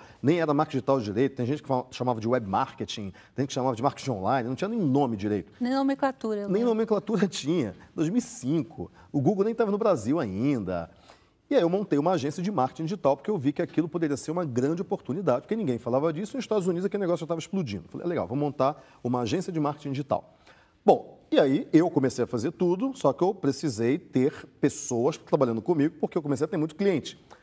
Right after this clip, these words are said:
Speaker 1: "Vou contratar especialistas em marketing digital." <laughs> Só que não tinha, né? Não existia especialistas em marketing digital.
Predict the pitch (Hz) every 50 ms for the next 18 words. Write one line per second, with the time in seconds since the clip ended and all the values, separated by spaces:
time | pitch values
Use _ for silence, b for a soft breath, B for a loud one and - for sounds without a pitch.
0 | B B B B 107 107 147 143 143 - 165 180 - 214 190 - - 147 143 135
1 | - - - 143 - - - 156 139 127 139 143 - 175 165 202 202 165 151 151
2 | - - 180 160 156 190 - - 156 131 110 - - - 208 185 151 147 - -
3 | 175 147 139 - - - 147 - - 160 196 - - - 202 240 156 110 104 113
4 | - - - B B 180 B - - 147 196 220 - - 240 226 - - - 160
5 | 147 - 160 135 139 135 143 143 156 143 131 135 135 127 - - 117 127 127 107
6 | 113 110 - - 110 101 -